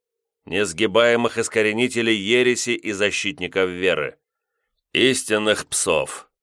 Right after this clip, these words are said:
Вдохновенно загремел он, скрючив пальцы, словно хотел вырвать кому-то кадык.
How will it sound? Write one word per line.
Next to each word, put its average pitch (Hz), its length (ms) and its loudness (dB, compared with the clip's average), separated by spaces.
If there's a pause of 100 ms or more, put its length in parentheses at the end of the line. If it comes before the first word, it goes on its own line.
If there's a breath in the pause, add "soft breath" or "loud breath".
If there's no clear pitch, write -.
(180)
Вдохновенно 87 920 0
загремел 85 640 -2
он, 110 220 0
скрючив 95 560 -4
пальцы, 107 440 -2
словно 90 340 -2
хотел 90 380 -2
вырвать 95 460 -2
кому-то 82 380 -4
кадык. 82 560 -6